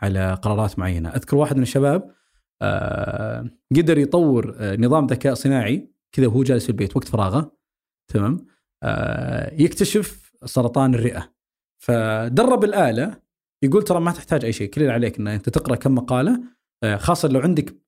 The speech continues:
آه، أساسيات البرمجة، تقرأ كم مقالة، وبعدين تستأجر سيرفر في، آه، أحد الشركات، وتبدأ تستخدم، آه، تعلم الآلة بشكل ب-، بسيط وسهل كيف يقدر ياخذ قرار سريع، ويعلمك كيف يكتشف، آه، سرطان الرئة."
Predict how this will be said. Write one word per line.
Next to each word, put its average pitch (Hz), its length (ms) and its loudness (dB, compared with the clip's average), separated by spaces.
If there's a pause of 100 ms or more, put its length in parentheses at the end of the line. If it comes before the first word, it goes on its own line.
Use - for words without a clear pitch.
آه، 120 160 2
أساسيات 131 440 0
البرمجة، 117 500 -2 (240)
تقرأ 147 200 -4
كم 143 180 2
مقالة، 151 480 0
وبعدين 135 380 0
تستأجر 127 400 -4
سيرفر 117 380 -2
في، 101 540 -6
آه، 101 240 -8 (360)
أحد - 140 -2
الشركات، 135 520 -2
وتبدأ 165 480 0
تستخدم، 147 760 -2
آه، 120 280 -2 (300)
تعلم 156 320 4
الآلة 151 280 4
بشكل 131 300 0
ب-، 143 180 -6
بسيط 156 340 0
وسهل 190 380 0
كيف 160 380 0
يقدر 135 260 2
ياخذ 131 240 -2
قرار 135 280 0
سريع، 170 420 0 (340)
ويعلمك 147 380 4
كيف 131 180 -2
يكتشف، - 480 -6
آه، 117 180 -4
سرطان 120 460 0
الرئة." 101 340 -6